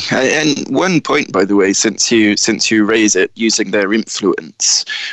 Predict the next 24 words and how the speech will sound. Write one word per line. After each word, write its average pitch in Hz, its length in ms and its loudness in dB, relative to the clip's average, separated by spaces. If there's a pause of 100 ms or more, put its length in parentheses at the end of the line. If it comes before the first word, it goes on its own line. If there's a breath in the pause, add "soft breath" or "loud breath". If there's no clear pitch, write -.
um, 110 340 2
often 147 340 0
the 117 60 0
value 113 380 0
of 101 120 -2
a 101 40 -4
brand, 101 840 -6
you 113 60 -4
know, 104 120 -2
people - 280 -4
think 127 300 -2
of 107 100 -4
a 107 60 2
brand 104 420 -2
as 98 80 -4
something 104 480 -4
that 104 160 -2
you 104 180 -6
can 95 440 -6
choose 101 500 0
and - 140 0
that's - 200 -2
its - 160 -2
value. 104 540 0